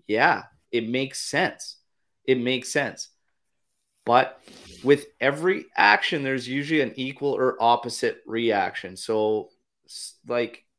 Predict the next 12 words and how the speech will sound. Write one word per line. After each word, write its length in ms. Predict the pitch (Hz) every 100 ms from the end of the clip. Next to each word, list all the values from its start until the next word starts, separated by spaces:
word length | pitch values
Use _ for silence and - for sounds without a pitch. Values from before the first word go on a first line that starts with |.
| _ _ _ -
I 120 | 127
don't 220 | 185 170
think 200 | 175 165
we're 180 | 135 135
gonna 160 | 147 131
find 360 | - 127 120
something 440 | - 127 - 113 101
perfect, 560 | - 113 107 - - _ _ _ _
to 100 | -
be 140 | 113 107
honest. 440 | 104 92 - - _ _ _ _ _ _
Usually 680 | - 127 139 147 151 147 147